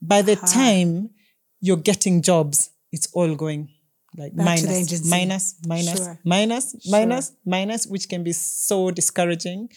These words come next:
Speaker 1: disappointing, right? Because you're seeing you're working so much and you're working for big brands, but you're not making anything.
Speaker 2: Hmm.
Speaker 1: You know,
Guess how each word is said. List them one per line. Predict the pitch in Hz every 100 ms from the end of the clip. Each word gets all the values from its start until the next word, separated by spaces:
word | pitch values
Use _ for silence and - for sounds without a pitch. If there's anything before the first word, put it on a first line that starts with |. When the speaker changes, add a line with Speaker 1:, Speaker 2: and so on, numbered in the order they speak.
| - _ _ _ _ 156
Speaker 1:
disappointing, | 175 170 160 - 180 185 - 208 240 302 _ _ _
right? | 165 196 285 202
Because | 190 220 214 190
you're | 185 -
seeing | 247 226
you're | 185 170 185
working | 170 175 160
so | - - 214
much | 202 170 277 - - _ _ -
and | 190
you're | 185 196
working | 208 190
for | 175 156
big | 151 202 180
brands, | 165 175 208 233 -
but | 170 156
you're | 165 151 165
not | 160 -
making | 151 147 - 151 -
anything. | 156 151 - - 170 165 _ -
Speaker 2:
Hmm. | 240
Speaker 1:
You | 180 185
know, | 165 156